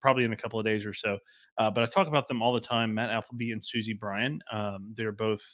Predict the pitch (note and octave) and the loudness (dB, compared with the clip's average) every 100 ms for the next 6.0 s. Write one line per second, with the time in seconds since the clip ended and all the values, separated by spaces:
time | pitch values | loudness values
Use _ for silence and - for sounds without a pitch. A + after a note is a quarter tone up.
0 | - G#2+ - - A2+ A2 - A2 - G#2 | -10 -10 -8 -4 -4 -4 -8 -12 -6 -6
1 | G2 G#2 A#2+ - B2 G2+ F#2+ G#2 A2 A#2 | -4 -2 -2 -2 -4 -4 -6 -2 -2 -2
2 | G#2+ F#2+ - A#2+ C3 C3+ - - - - | -4 -6 -8 -6 -4 -4 -6 -20 -20 -2
3 | G2+ F#2+ G2+ G#2+ G#2+ G#2+ G2+ A#2+ B2+ A#2+ | 0 0 0 0 2 2 2 4 4 4
4 | - B2 A#2 A#2 A2+ A2+ G#2+ A2 G#2 G#2+ | 0 0 2 0 2 2 4 2 2 0
5 | A2 A2+ - - A2+ A#2+ B2 D#3+ - - | 0 0 -2 -2 -2 -2 -2 -2 -4 -12